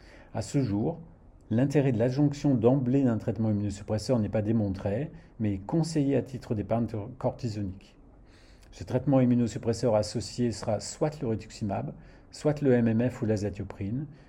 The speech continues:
et le choix pourra être guidé par le type majoritaire de l'infiltrat lymphocytaire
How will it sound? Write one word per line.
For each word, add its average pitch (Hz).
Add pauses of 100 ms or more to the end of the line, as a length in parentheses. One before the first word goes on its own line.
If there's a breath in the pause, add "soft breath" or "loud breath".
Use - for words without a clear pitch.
(140 loud breath)
et 113
le 101
choix 160
pourra 123
être 120
guidé 107 (180)
par 104
le 104
type 180
majoritaire 113
de 123
l'infiltrat 110
lymphocytaire 120